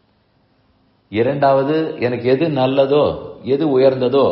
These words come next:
அதை நீயே பார்த்து செய் என்று அவரிடம் விட்டேன். மூன்றாவது, அதையும் கேட்காமல், அது என்ன, எனக்கு என்ன வேணுங்கிறது, எது நல்லதோ அதை செய்யின்னு அவருக்கு சொல்ல வேண்டுமா?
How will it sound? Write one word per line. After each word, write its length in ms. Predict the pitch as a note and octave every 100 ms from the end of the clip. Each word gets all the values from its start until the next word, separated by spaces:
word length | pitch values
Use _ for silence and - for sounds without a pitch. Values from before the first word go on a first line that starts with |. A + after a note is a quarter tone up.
| F#2
அதை 180 | A#2+ C3+
நீயே 340 | C3 D#3 E3
பார்த்து 360 | C#3+ C3+ B2+ B2
செய் 240 | - A2 D#2+ C#2+ - -
என்று 220 | - B2 C3
அவரிடம் 380 | G2 B2 C3 A#2
விட்டேன். 340 | F2+ - D2 - - - _ _ _ _ _ _ _ _ _ _ _ _ _
மூன்றாவது, 580 | C3 F3 D#3+ D3+ C3 C3
அதையும் 400 | B2 A2+ D#3+ F3+
கேட்காமல், 580 | D#3 C#3 - A2+ F2+ D#2+ D2 - - _ _ _ _ _ _ _ _ _
அது 120 | A#2
என்ன, 140 | C3 D3
எனக்கு 280 | C3 A#2 A2+
என்ன 140 | A2 C#3
வேணுங்கிறது, 580 | C3 B2 B2 B2+ B2+ C#3 A#2+ - - - - _ _
எது 280 | G#2+ C3 D#3
நல்லதோ 540 | C3 A#2 C3+ C#3 C#3 D3+ -
அதை 260 | G#2+ C3+
செய்யின்னு 420 | C3 - C3 C#3 C3+
அவருக்கு 200 | A#2 G#2+
சொல்ல 220 | G#2 B2+
வேண்டுமா? 360 | A#2+ G#2+ G#2+